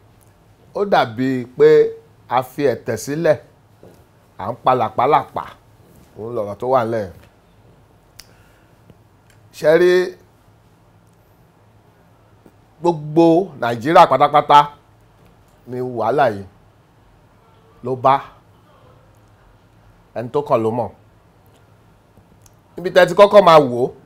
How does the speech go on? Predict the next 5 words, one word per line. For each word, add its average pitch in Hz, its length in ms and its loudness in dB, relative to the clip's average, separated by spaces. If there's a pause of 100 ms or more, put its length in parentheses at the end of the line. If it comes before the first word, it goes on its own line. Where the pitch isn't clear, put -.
(1400)
ẹ̀yin 147 240 0
ẹ 156 80 6
wo 151 260 2 (1900)
minimum 220 600 6
wages 143 640 2